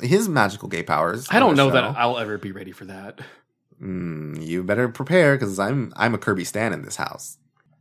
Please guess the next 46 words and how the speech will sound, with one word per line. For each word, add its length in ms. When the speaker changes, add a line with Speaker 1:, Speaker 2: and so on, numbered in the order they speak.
Speaker 2:
What 180
would 100
happen 260
if 140
Kirby 280
sucked 280
up 160
you? 300
Like, 300
what 140
would 140
the 60
power 540
be 200
that 140
he 200
absorbs? 680
Speaker 1:
Mm, 340
I've 120
thought 160
about 160
this 80
a 80
lot, 540
and 100
I 60
don't 180
know, 140
'cause, 240
I 140
mean, 800
gaming 400
sounds 260
like 120
such 160
a 40
boring 480
answer. 560
I, 20
I 40
Speaker 2:
Mm-hmm. 260
Speaker 1:
probably, 380
I 20
don't 140
know, 220
uh, 460